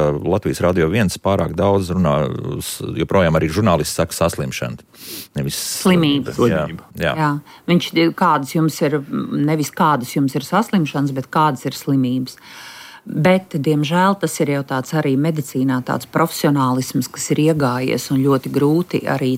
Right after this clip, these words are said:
Speaker 2: to izskaust
Speaker 3: Nu,
Speaker 2: pašu ārstu
Speaker 3: daudzskautlī
Speaker 2: vidū.
Speaker 3: noteikti nevajadzētu. Bet, nu,
Speaker 2: Nevajadzētu
Speaker 3: saslimšana
Speaker 2: teikt.
Speaker 3: kā process,
Speaker 2: Mhm.
Speaker 3: protams, var būt, jo
Speaker 2: Process.
Speaker 3: saslimt taču var.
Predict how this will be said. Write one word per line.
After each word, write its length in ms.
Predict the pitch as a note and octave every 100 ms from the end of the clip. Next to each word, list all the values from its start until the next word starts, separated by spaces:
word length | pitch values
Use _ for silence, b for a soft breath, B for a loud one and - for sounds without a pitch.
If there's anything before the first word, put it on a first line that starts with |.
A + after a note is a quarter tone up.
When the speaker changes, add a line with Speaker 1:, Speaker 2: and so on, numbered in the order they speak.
| -
Speaker 2:
to 140 | C3
izskaust 640 | C3 D3 - - C3+ C3 A#2+
Speaker 3:
Nu, 140 | C3
Speaker 2:
pašu 320 | C#3+ D#3 -
ārstu 300 | - D3 D3
Speaker 3:
daudzskautlī 500 | A#2 G2 C3+ F#2+ F#2+
Speaker 2:
vidū. 140 | F#2+ A2
Speaker 3:
noteikti 460 | F#2+ F2+ E2 - G2+
nevajadzētu. 420 | F2+ E2+ F2+ F2+
Bet, 140 | F3
nu, 40 | -
Speaker 2:
Nevajadzētu 180 | C3+ A2+
Speaker 3:
saslimšana 720 | D#3 C#3+ D3 D3+ D3 B2+ A2+
Speaker 2:
teikt. 60 | A2
Speaker 3:
kā 60 | G#2
process, 480 | E3+ F3+ E3+ F#3+
Speaker 2:
Mhm. 80 | F#3+
Speaker 3:
protams, 340 | G3 F3 F#3 G3
var 100 | F#3
būt, 260 | A#3+ B3 F3
jo 80 | G#2
Speaker 2:
Process. 100 | C#4+
Speaker 3:
saslimt 420 | C#3 - D#3+ D3+
taču 240 | D#3 D3 A3
var. 100 | D3+